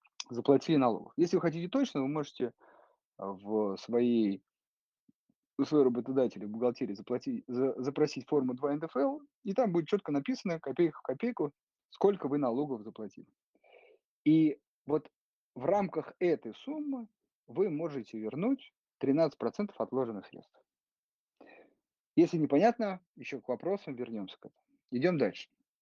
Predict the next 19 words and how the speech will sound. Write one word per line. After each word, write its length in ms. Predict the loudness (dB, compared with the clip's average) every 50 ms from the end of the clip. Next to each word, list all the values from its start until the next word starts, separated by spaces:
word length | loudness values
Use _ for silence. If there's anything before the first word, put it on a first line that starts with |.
| _ _ _ _ -20 -20 _ _ -20 -4 _
Тут 160 | 2 4 4
важный 320 | 6 4 4 4 0 -4
нюанс, 400 | -6 -6 -6 -6 -8 -12 -14 _ _ _ _ -20 _ _ _ _ _
что, 540 | -20 -20 -10 -4 -2 -2 -2 -2 -4 -4 -8 -8
а, 280 | -8 -6 -6 -6 -8 -10
сто 180 | -8 -6 -6
тысяч 340 | -6 -4 -6 -8 -8 -10 -10
инвестированный 720 | -10 -10 -10 -10 -6 -4 -2 0 0 0 2 4 4 4
ис 140 | 4 2 0
вы, 340 | 0 2 2 2 2 0 -4 _ _ _ _ _
ну, 100 | 4 6
не 120 | 6 6
просто 340 | 6 6 4 2 4 0 -4
положили, 600 | -4 0 2 2 2 2 2 2 0 0 0 -2 -4
как 240 | -6 -6 -8 -6
бы 120 | -4 -4 -4
лежат. 440 | -2 -2 -4 -6 -8 -12 -14 -18 -20 _ _ _ _ _ _ _ _ -20 _ _ _
Чаще 380 | 2 6 6 6 6 4 -2 -6
всего 640 | -6 -6 -6 -6 -4 -2 0 0 0 0 -2 -4